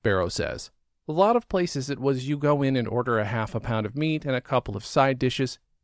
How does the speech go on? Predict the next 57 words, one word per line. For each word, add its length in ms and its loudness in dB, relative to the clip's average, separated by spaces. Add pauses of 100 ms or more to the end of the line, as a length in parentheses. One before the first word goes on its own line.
(220)
If 160 -4
you 100 0
wanted 280 4
a 40 6
barbecue 400 8
sandwich, 500 0
you 80 2
chose 280 2
brisket 500 0
or 100 -2
pork 340 4
or 100 -2
ham. 380 -2 (380)
Even 240 2
back 240 2
then, 220 2
Kansas 360 0
City 220 2
wasn't 360 2
a 40 2
pulled 300 -2
pork 260 0
town 220 0
as 100 -6
much 220 -2
as 120 -4
it 80 2
is 140 -2
now. 380 0 (440)
Sliced 400 2
pork 280 2
was 120 -2
more 160 2
traditional. 600 -2 (380)
We 100 0
feel 200 0
pretty 240 -4
comfortable 500 2
saying 320 2
that 100 0
we 120 -2
helped 300 -2
get 140 -4
pulled 300 2
pork 300 2
as 160 -2
it's 160 -6
accepted 460 0
today 300 2
in 120 -2
Kansas 380 -4
City 240 -2
kind 320 0
of 80 0
on 140 4
the 60 2
map. 360 -2